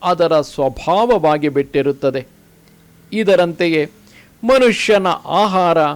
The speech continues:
ಯಜ್ಞ, ದಾನಾದಿಗಳೆಲ್ಲವೂ ನಮ್ಮ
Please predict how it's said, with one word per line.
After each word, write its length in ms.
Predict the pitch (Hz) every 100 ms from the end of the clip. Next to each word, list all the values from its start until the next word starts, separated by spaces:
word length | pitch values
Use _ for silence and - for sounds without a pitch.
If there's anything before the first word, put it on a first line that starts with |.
| - _ _ _
ಯಜ್ಞ, 460 | 170 185 233 190 185 170 143 _ _ - 151
ದಾನಾದಿಗಳೆಲ್ಲವೂ 1300 | 226 262 269 214 196 185 160 143 143 208 180 160 139 _ _ _ -
ನಮ್ಮ 400 | 214 269 302 294